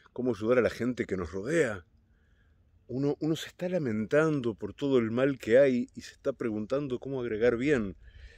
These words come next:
Y entonces, entonces viene Moshe Rabbeinu y aparece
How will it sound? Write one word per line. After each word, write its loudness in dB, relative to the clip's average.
Y 2
entonces, 2
entonces -6
viene 2
Moshe 2
Rabbeinu 4
y 2
aparece 0